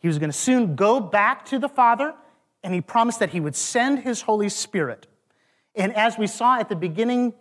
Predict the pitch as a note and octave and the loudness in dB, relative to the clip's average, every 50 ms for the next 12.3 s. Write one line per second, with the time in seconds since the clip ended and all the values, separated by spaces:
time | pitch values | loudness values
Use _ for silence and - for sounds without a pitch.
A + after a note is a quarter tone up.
0 | _ _ - A3+ A#3 B3+ A#3+ - A3+ G#3+ G#3+ A3 A#3 A3 F3+ G3+ G#3+ A3 - B3 | _ _ 0 2 2 2 0 0 -2 0 0 0 0 0 0 0 0 0 -2 -4
1 | A3+ F#3+ A3+ F3+ F3+ F3+ E3 A3 G#3+ - F#3 - - G#3+ A3+ G#3 E3+ E3 G3+ - | -6 -6 -6 -6 -6 -6 -4 -4 -4 -4 -6 -6 -4 -2 0 2 2 0 -2 -4
2 | - - - - _ _ _ _ _ _ _ _ _ - - G3 C#4 E4 E4 - | -12 -20 -20 -20 _ _ _ _ _ _ _ _ _ -6 0 2 2 2 2 0
3 | - - D#4 D4+ - D#4 D4+ C4+ C#4 C4+ C4 B3+ - - C4+ C4+ C4 C#4 A#3+ - | -2 -2 -2 0 0 0 0 2 2 0 0 0 -2 -2 -4 -2 -2 -4 -2 -2
4 | C4+ B3 B3 - A#3+ A#3 A3+ A#3 A3 G#3 A#3 A3 A#3 A#3 A3 C4+ D4+ E4+ D#4+ B3+ | -2 -2 -2 0 2 0 2 0 -2 -2 -2 -2 0 0 2 2 2 2 2 0
5 | G3+ D#3 D#3+ C#3 B2+ - _ _ _ _ - C4+ A#3 - G3+ G3+ G#3 A3 G3+ C4 | -2 -4 -4 -8 -10 -14 _ _ _ _ 0 0 0 2 0 0 0 0 0 2
6 | D4+ D#4+ D4+ D#4+ - A#3+ G#3+ - - - - - D#4+ E4+ F#4 D#4+ A3 G3+ G#3 A#3 | 2 2 0 0 0 0 0 0 -2 -4 -2 2 2 4 4 4 4 4 2 -2
7 | B3 B3 - - - - - G3+ A3 A3 A3+ A3 C4 C4+ C4 C4 B3+ - - - | -2 -6 -10 -16 -20 -8 0 2 2 2 2 0 0 2 2 2 0 -2 -4 -10
8 | - A3+ - D4 D#4+ C#4 G#3 F3+ F3 E3 - - _ - _ _ - E3 G#3+ A#3 | -10 -4 -2 0 2 2 2 2 0 -2 -6 -14 _ -20 _ _ -2 2 2 2
9 | A3+ A#3 - A#3+ C#4 E4 F#4 F4+ F4+ F#4 F4+ E4+ - B3 C#4+ D#4+ E4 D#4 B3+ - | 2 2 2 4 4 4 4 4 4 2 2 2 2 2 2 2 2 0 0 -2
10 | D4+ D#4 D4 B3 G#3 A#3 B3 A#3+ A#3 G3+ F#3 A3+ C4 C4 C4 B3 A#3+ B3 B3 - | 0 0 0 2 2 2 4 4 2 2 2 4 4 4 4 4 2 0 -2 -6
11 | - - _ _ _ _ - G#3+ B3 C#4+ D#4+ C4+ D#4+ D#4+ D4+ D4+ C#4+ - - - | -18 -20 _ _ _ _ -6 -2 0 0 0 0 0 0 0 0 0 0 -2 -4
12 | A#3+ A3 G#3 G3 G3+ G3 | -2 -2 0 0 -2 -4